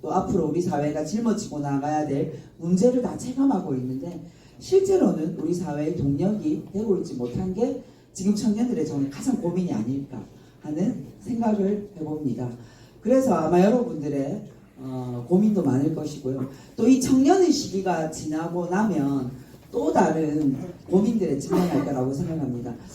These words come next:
하지만 청년인, 어, 이 시기를,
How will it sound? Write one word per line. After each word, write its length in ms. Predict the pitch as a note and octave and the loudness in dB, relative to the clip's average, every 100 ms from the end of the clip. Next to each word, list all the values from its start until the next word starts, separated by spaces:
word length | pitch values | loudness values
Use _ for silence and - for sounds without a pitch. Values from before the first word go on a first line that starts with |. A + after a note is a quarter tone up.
| - | -8
하지만 600 | D4 D4+ A#3 F#3 F3 D3 | 0 4 6 6 4 0
청년인, 800 | - B3 B3+ D4+ D#4 A3+ G#3+ - - - - - | 0 2 4 4 6 4 4 0 -6 -20 -20 -14
어, 240 | - D3 C#3+ | -8 -6 -2
이 160 | C#3+ C4+ | 4 4
시기를, 840 | - F#3 F3 G#3 - D3 D#3 B2 | 4 -2 0 2 4 4 0 -2